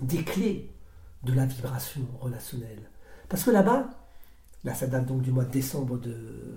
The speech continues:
deux mille dix-neuf, donc juste avant le confinement de deux mille vingt, en février, quand ils te voient arriver, donc ils t'ont fait trois tasses de thé, on est en mode silence ensuite.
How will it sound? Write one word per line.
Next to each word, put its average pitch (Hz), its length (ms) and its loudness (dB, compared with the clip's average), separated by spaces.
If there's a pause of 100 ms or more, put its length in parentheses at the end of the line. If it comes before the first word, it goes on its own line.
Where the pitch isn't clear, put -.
(1120)
deux 123 280 -6
mille 113 300 -8
dix-neuf, - 540 2
donc 127 160 0
juste - 200 0
avant 135 160 2
le 131 60 -2
confinement 135 380 -2
de 123 60 2
deux 123 80 0
mille 123 180 -2
vingt, 180 160 -2
en 190 60 0
février, 151 460 -4 (840)
quand 208 100 12
ils 220 120 12
te - 40 6
voient 196 200 6
arriver, 143 320 4
donc 196 200 4
ils - 60 -10
t'ont 131 120 -4
fait - 160 -6
trois 127 180 -8
tasses 123 260 -4
de 120 80 -4
thé, 214 300 -2
on 143 140 2
est 135 60 2
en 131 60 2
mode 175 200 4
silence 165 460 -4
ensuite. - 440 -12